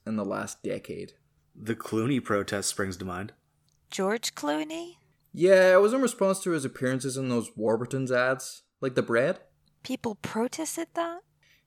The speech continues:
Speaker 1: Yeah, they just felt like it was beneath him. And he agreed in the end. The protest worked. He stopped appearing in the Warburton's ads, and rather than giving all his earnings to his charity as he'd intended,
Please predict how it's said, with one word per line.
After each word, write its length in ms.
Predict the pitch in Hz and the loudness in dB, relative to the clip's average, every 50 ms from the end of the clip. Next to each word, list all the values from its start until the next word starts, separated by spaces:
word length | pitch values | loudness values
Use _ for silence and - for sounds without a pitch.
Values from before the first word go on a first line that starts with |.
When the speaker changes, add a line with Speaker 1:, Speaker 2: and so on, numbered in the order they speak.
| _ | _
Speaker 1:
Yeah, 420 | - 107 107 107 107 107 104 107 107 | -6 -2 2 4 6 6 6 6 6
they 100 | 113 123 | 4 2
just 180 | 135 147 - | 0 -2 0
felt 160 | - 165 151 147 | 4 6 6 6
like 120 | 135 - | 6 4
it 60 | 117 | 2
was 160 | 110 107 95 | 0 0 -2
beneath 380 | 98 104 101 98 98 107 104 - | -4 -4 -2 -2 -2 -2 -4 -4
him. 220 | 107 98 92 92 - _ _ _ _ - | -6 -6 -6 -8 -14 _ _ _ _ 0
And 100 | 123 160 | 4 4
he 80 | 202 | 4
agreed 400 | 220 156 123 127 151 202 208 139 113 | 6 6 4 4 4 4 2 0 0
in 100 | 120 113 | -2 -2
the 120 | 110 107 104 | -2 0 0
end. 200 | 104 104 101 95 | -2 -2 -4 -6
The 80 | 110 | -8
protest 420 | - - - 139 139 - 156 139 - | -6 -2 0 0 2 2 0 0 2
worked. 340 | 110 123 165 180 - - - _ _ _ _ _ _ | 2 2 2 2 -2 -8 -20 _ _ _ _ _ _
He 100 | 120 113 | -8 -6
stopped 320 | - - 120 131 127 - | -2 0 2 2 2 0
appearing 280 | 131 - 139 139 135 131 | -2 0 0 0 2 0
in 60 | 120 | 2
the 60 | 110 | 2
Warburton's 440 | 110 120 131 131 143 139 135 131 131 | 4 4 4 4 2 -2 -4 -2 -2
ads, 340 | 127 127 131 131 131 120 117 | 0 2 2 2 0 0 -2
and 180 | 110 104 101 101 - _ _ _ _ _ | -4 -6 -6 -8 -12 _ _ _ _ _
rather 240 | - 113 123 139 143 | 4 4 6 6 6
than 120 | 139 139 123 | 4 2 4
giving 280 | 123 127 123 135 131 | 4 4 4 4 0
all 120 | 127 123 123 | 0 0 2
his 100 | 113 113 | 2 2
earnings 280 | 117 120 127 123 120 - | 2 2 2 0 -2 -2
to 80 | 123 | -2
his 120 | 107 98 - | -2 -2 -2
charity 520 | - - 107 123 147 160 151 113 107 104 | 0 2 4 4 4 4 2 0 0 2
as 120 | 101 104 104 | 2 2 0
he'd 100 | 101 101 | -2 -2
intended, 560 | 98 92 - 107 107 127 139 127 110 101 - | -4 -6 -4 -4 -2 -2 0 -2 -2 -4 -6